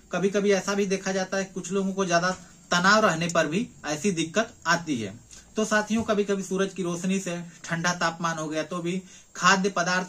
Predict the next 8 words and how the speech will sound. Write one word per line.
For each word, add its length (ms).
फल, 220
विशेष 440
रूप 180
से 160
कहें 340
तो 120
खट्टे 440
फल। 120